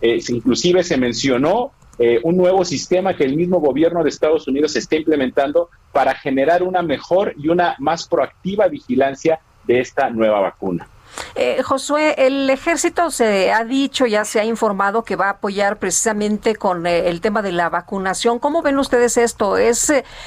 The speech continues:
Speaker 2: es suficiente?
Speaker 1: Eh, sin duda, nos parece que no es suficiente, Lupita.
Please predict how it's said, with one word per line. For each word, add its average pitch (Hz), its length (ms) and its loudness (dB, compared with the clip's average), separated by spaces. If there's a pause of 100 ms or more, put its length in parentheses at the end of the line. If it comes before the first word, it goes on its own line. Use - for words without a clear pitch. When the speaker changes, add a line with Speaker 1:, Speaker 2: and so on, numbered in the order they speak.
(160)
Speaker 2:
es 208 100 0
suficiente? 220 720 0 (1200)
Speaker 1:
Eh, 135 220 0
sin 165 180 0
duda, 220 340 2
nos 135 180 0
parece 151 340 0
que 135 100 0
no 139 140 0
es 147 80 -6
suficiente, 123 800 0
Lupita. 113 560 0